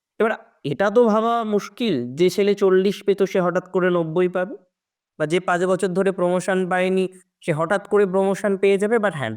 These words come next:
ডেভেলপমেন্ট হবে, যে চল্লিশ পেত তার ডেভেলপমেন্ট হবে। যার প্রমোশন আটকে রয়েছে কয়েক বছর ধরে, সে হয়তো এমন কিছু নিউজ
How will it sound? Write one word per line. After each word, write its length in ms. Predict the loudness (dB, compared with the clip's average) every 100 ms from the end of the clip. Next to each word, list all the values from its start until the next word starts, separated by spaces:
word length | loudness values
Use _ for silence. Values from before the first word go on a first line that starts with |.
| -2
ডেভেলপমেন্ট 720 | 0 2 0 0 -4 -10 -10
হবে, 160 | -18 _ _ _ _ _ _ _
যে 80 | -12
চল্লিশ 440 | -4 0 0 0 -2
পেত 180 | -2 0
তার 180 | 0 -2 -2
ডেভেলপমেন্ট 640 | 0 0 0 -2 -4 -2 -2
হবে। 200 | -4 -6 _ _ _ _ -2
যার 120 | -2
প্রমোশন 480 | 0 0 0 0 0
আটকে 300 | 0 0 2
রয়েছে 280 | 4 4 0
কয়েক 420 | -2 0 2 2 2
বছর 280 | -2 0 -2 0
ধরে, 180 | 0 0
সে 140 | 0 0
হয়তো 180 | 0 0
এমন 220 | 0 0
কিছু 220 | 0 -4 -2
নিউজ 300 | 0 0